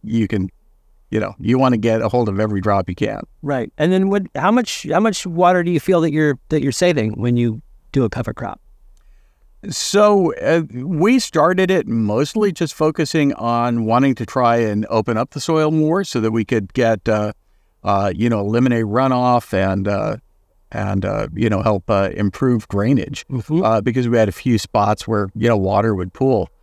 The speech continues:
Speaker 1: Um, and so we really didn't worry about that initially. But after we'd been doing it a few years, uh, and I started doing more homework on the other benefits of it, um, I looked up, uh, the, uh, the conversion rate of what,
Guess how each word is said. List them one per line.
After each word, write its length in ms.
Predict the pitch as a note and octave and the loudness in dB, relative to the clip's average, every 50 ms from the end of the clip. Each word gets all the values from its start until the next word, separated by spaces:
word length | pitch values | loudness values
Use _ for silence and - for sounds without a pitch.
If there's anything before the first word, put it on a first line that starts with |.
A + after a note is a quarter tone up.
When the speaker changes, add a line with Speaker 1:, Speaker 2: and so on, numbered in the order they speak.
| _ _ _ _ _ _ - | _ _ _ _ _ _ -6
Speaker 1:
Um, 320 | - G2+ G#2+ G#2 G2+ F#2+ F#2 _ _ _ _ - | -2 0 0 0 0 -2 -6 _ _ _ _ -6
and 140 | A#2+ A#2 | -4 -2
so 80 | - C#3+ | -2 0
we 140 | B2 A#2 A2+ | -2 -2 -2
really 320 | B2 D#3+ G3+ A3+ A3 F3+ | 0 2 2 4 4 2
didn't 440 | B2 G2+ D3 D#3 D#3 D3+ B2+ E2+ G2 G#2+ | 2 2 0 2 2 2 0 0 -4 -4
worry 240 | A#2+ C3 D#3+ F3 E3+ | 0 2 2 2 2
about 300 | D3 C3 C3+ B2 A#2+ - | 2 2 2 2 2 2
that 180 | B2 G#2+ G#2 | 2 2 2
initially. 580 | G#2 G2 G2 G#2+ A2 - - D3+ D3+ - - - - _ | 2 0 0 0 -2 -2 -4 -8 -8 -8 -10 -12 -8 _
But 120 | - B2 A#2+ | -2 0 0
after 320 | B2+ D#3 F3+ - G3+ F#3 | 0 0 0 0 0 2
we'd 220 | E3+ D3+ C3+ A#2 | 4 2 2 2
been 140 | B2 A#2+ G#2+ | 0 -2 0
doing 260 | G2+ D#3 G#3 A#3 A3 | 2 2 2 4 4
it 100 | E3 B2 | 2 2
a 40 | G#2+ G2 | 0 -2
few 200 | - - B2 A2+ | 0 2 2 2
years, 460 | G#2+ F#2+ F#2 F2+ F2 G2+ A#2 - - _ _ _ _ _ _ _ _ - | 2 2 0 -2 -4 -6 -6 -8 -10 _ _ _ _ _ _ _ _ -2
uh, 360 | - G#2+ G#2+ G2+ G2+ G#2 A2 - | 2 2 4 4 2 2 0 0
and 180 | - G#2+ G#2+ | 0 0 0
I 80 | G2+ G2 | 0 0
started 360 | G2 - B2+ A2 G#2 G#2+ G#2 | 0 0 0 0 0 0 0
doing 220 | A2+ A#2 G#2+ G#2+ | 2 2 2 2
more 240 | G#2+ G#2+ G#2+ G#2+ G2+ | 2 0 0 0 0
homework 380 | A#2 A#2+ A#2+ A#2+ A2+ G2+ G2+ - | 0 0 2 0 0 -2 -2 0
on 120 | A2 G#2+ | 0 2
the 100 | G2+ G2 | 2 2
other 160 | G2 G2+ G#2+ | 0 0 -2
benefits 480 | F#2+ F#2 G2 A2 D3 - - A2 - - | -2 -2 0 0 0 -2 -4 -6 -4 -2
of 140 | G#2 F#2 F#2 | -2 -2 -2
it, 120 | F#2 - - _ _ _ _ _ _ _ _ - | -2 -4 -6 _ _ _ _ _ _ _ _ -2
um, 340 | - G#2+ G2+ F#2+ F#2+ G2 F#2 _ _ _ _ _ _ - - | 0 2 2 2 0 -2 -4 _ _ _ _ _ _ -6 0
I 120 | - A#2+ | 2 2
looked 300 | B2 B2+ B2+ B2 A#2 - | 2 2 2 0 0 2
up, 280 | B2+ A2 G#2 A#2 - - - - - | 2 2 2 2 0 -4 -16 -18 -12
uh, 760 | - - - G#2+ G#2 G2+ G2+ G#2 A2 - - - - - E2+ - - | -6 -2 0 0 2 0 0 -2 -2 -4 -4 -6 -6 -8 -10 -8 -2
the, 280 | - A2+ A2 G#2 G2+ G2+ | 0 2 2 2 2 2
uh, 240 | G2+ G2+ F#2+ G2 - _ | 2 0 0 -2 -4 _
the 100 | - A2 | -6 -4
conversion 520 | - - A2+ G2 A#2+ D3+ E3 D3 A#2+ G2+ G2+ | 0 2 2 4 4 2 2 2 2 0 0
rate 260 | G2 F#2 F#2 F#2 F2+ | 0 0 -2 -2 -2
of 240 | F#2+ G2+ G2 - - - - - | -2 -4 -6 -8 -14 -20 -18 -14
what, 320 | - G2+ G2 G#2+ A2+ A2+ | -8 -4 0 0 0 0